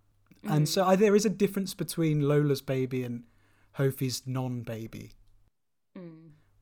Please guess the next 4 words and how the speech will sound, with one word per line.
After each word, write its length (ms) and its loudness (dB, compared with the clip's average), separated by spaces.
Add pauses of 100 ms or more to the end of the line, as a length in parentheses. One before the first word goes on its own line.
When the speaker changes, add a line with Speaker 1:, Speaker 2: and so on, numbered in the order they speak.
Speaker 1:
But 300 -2 (800)
really, 680 -4 (680)
he's 240 -10
just, 460 -14